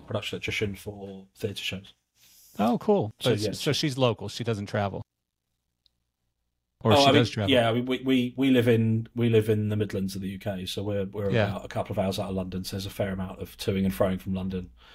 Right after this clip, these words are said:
Speaker 2: Oh, okay.
Speaker 1: Um, yeah, we have the carbon footprint of a charcoal Sasquatch, so,
Speaker 2: <laughs>
Speaker 1: um,
Speaker 2: That's
Speaker 1: it's
Speaker 2: funny.
Speaker 1: just, yeah, uh, uh, so yeah, sort of in and out of town, and then depending on where we're prepping, and we're sort of,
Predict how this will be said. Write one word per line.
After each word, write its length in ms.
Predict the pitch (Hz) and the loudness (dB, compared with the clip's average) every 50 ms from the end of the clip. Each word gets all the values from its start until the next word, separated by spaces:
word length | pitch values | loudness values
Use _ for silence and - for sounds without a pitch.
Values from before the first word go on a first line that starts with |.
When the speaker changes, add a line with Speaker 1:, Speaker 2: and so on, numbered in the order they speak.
| - | 0
Speaker 2:
Oh, 280 | - 117 113 110 107 107 | 2 4 4 4 4 4
okay. 240 | 117 113 - 107 90 90 | 2 2 2 0 0 0
Speaker 1:
Um, 180 | 90 90 90 - - - | -2 -4 -8 -12 -18 -14
yeah, 200 | - 101 95 95 | -10 -6 -4 0
we 100 | 98 104 | 0 0
have 100 | 104 101 | 0 0
the 80 | - 107 | -2 -4
carbon 360 | - - 107 98 95 101 95 | 0 2 2 2 2 0 -6
footprint 420 | - - - - - - 98 90 | -8 -10 -12 -8 -6 -8 -8 -8
of 60 | 95 | -10
a 40 | 104 | -10
charcoal 400 | 98 - 110 95 95 - - 95 | -6 -4 -4 -4 -4 -8 -10 -8
Sasquatch, 580 | 90 - - 95 - - - 95 87 - - - | -6 -4 -4 -4 -6 -8 -8 -8 -8 -8 -8 -10
so, 220 | - - 101 95 | -6 -6 -4 0
Speaker 2:
<laughs> 920 | 98 143 165 131 95 - - - - - - - _ _ _ _ _ _ - | 2 2 2 2 0 -6 -10 -14 -16 -18 -20 -20 _ _ _ _ _ _ 0
Speaker 1:
um, 360 | 104 101 98 95 98 101 92 90 98 - - - - - - - - - - - 170 - - - - - | 2 4 4 4 2 2 -2 -4 -6 -6 -8 -14 -20 -20 -16 -8 -6 -4 -2 -2 -2 -4 -6 -12 -2 0
Speaker 2:
That's 220 | 143 123 110 - | 2 2 2 0
Speaker 1:
it's 120 | 123 117 | 0 0
Speaker 2:
funny. 140 | 113 101 98 | 2 2 4
Speaker 1:
just, 160 | 98 98 - - - - - - - - - - - _ - | 2 0 -2 -4 -12 -16 -16 -16 -18 -18 -20 -20 -18 _ 2
yeah, 320 | 123 117 110 104 101 - - | 4 6 6 6 4 2 2
uh, 280 | 117 117 113 110 113 107 104 107 107 _ _ _ _ | 2 4 4 4 2 0 -4 -10 -16 _ _ _ _
uh, 220 | - 123 113 110 104 | -4 -2 0 0 0
so 160 | - - 143 | 0 2 4
yeah, 240 | 127 120 117 110 110 | 4 6 6 6 4
sort 160 | 107 - 131 | 2 0 2
of 40 | 127 | 4
in 60 | 120 | 4
and 120 | 113 107 101 | 4 4 2
out 80 | 104 110 | -2 -4
of 40 | 107 | -6
town, 440 | - - 107 98 95 95 98 95 98 | -6 -6 -2 -2 0 0 0 -2 -2
and 120 | 98 98 | -4 -4
then 320 | 98 95 98 98 95 98 98 | -6 -6 -6 -6 -6 -8 -8
depending 420 | - - - - 110 101 95 98 | -12 -14 -8 -6 -6 -4 -4 -4
on 80 | 98 95 | -4 -4
where 120 | 101 98 | -4 -6
we're 180 | 92 - 110 101 | -6 -6 -6 -6
prepping, 160 | - - 107 | -2 -2 -2
and 80 | 107 104 | 0 0
we're 80 | 117 | 0
sort 160 | 110 - 254 - | 0 2 0 -2
of, 80 | 113 | -2